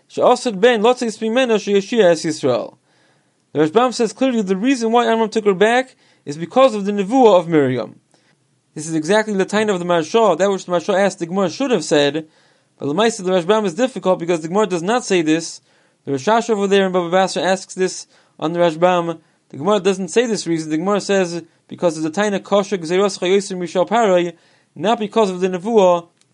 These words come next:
of Asidi Imi Sheteled Ben Shemeshia Es Yisrael. Al Kapan, one thing you do see from the Rashbam is that he understood that they did not know at the time Amram took her back that she was a Milberes.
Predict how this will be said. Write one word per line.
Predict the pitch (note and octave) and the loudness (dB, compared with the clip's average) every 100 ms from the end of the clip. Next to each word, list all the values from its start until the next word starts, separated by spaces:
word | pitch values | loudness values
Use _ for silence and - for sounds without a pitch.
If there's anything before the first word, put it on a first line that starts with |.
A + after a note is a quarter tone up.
| _ | _
of | D3 | -4
Asidi | E3+ D#3+ A3+ G#3+ | -4 -2 -6 -4
Imi | B3 A3 | -2 -2
Sheteled | F#3 E3+ G#3 G3+ F#3 | -4 -2 2 2 0
Ben | G#3+ | -2
Shemeshia | E3+ F3 D#3+ G#3 | -2 -6 -6 2
Es | F3+ D3+ | 2 2
Yisrael. | D3+ C3 B2 G2+ F#2 _ _ _ _ _ _ - | -2 -4 -4 -4 -8 _ _ _ _ _ _ -8
Al | D3+ | -4
Kapan, | D#3+ G#3+ A#3+ | -2 0 2
one | G#3+ B3+ | 2 0
thing | B3 | -2
you | G3+ | -6
do | G#3+ | -4
see | C4 A3+ | -4 -6
from | F#3+ F3 | -8 -8
the | E3+ | -4
Rashbam | E3 D3 D3+ D3+ D3 D#3+ - _ _ _ _ _ _ _ | -2 -2 0 0 -2 -8 -14 _ _ _ _ _ _ _
is | |
that | C#3 D3+ | -4 0
he | A#3+ | 0
understood | G#3+ G3+ - A#3+ A3+ F#3 F#3+ _ _ _ | 0 -4 -2 2 4 2 -2 _ _ _
that | C#3 | -6
they | D#3+ | -6
did | E3 | -4
not | G3 B3+ | -2 -2
know | G#3+ G3+ | 2 2
at | F3 | 2
the | E3 | -2
time | F3+ F#3+ F3 | -2 0 0
Amram | E3+ F#3 E3+ | -2 -4 -6
took | F#3 F3 | -6 -4
her | |
back | D#3+ E3+ D#3+ | 0 0 0
that | D#3 | -6
she | F3+ | -4
was | D#3+ | -4
a | D#3+ | -2
Milberes. | D#3+ D3+ C#3+ C#3+ D3 E3+ - | 0 0 2 0 0 -2 -10